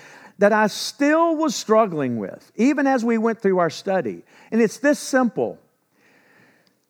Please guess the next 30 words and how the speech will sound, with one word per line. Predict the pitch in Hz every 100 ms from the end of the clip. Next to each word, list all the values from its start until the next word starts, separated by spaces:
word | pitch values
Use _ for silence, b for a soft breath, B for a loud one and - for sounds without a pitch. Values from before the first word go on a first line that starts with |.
| -
I | 226
know | 285 311
that | 277 233
when | 226
Jesus | 175 226 214 196
comes | 220 208
back, | 160 190 190
he's | 170
gonna | 185 147
fulfill | 151 - 180 175
those | 151 -
fall | 175 165 156
feasts | 170 170 160 - - - _ _ 160
that | 156
we've | 147
been | 147 143
talking | 165 160 165
about, | 156 160 156 127
and | 131
that's | 151 165
what | 156
that | 123 120
book | 160 160
is | 120
really | 147 165 147
about. | 127 135 147 -
But | 160
I |
always | 196 240 240
thought, | 214 185 -